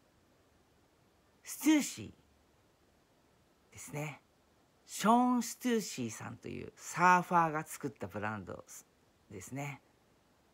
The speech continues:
はい。今はストリートブランドとして有名です。はい、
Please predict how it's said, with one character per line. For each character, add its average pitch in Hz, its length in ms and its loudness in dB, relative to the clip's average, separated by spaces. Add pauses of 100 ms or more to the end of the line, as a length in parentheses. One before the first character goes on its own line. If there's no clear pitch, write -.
(480)
は 104 220 -6
い。 - 100 -14 (2500)
今 220 200 6
は 92 200 -2
ス - 180 -12
ト 226 120 4
リ 277 180 2
ー 247 40 -8
ト 262 140 0
ブ 214 100 0
ラ 226 160 4
ン 160 40 -2
ド 123 100 -6
と 110 100 -14
し - 160 -16
て - 220 -10 (500)
有 113 240 -10
名 101 220 -12
で 85 120 -18
す。 - 300 -20 (2250)
は - 280 -8
い、 90 80 -12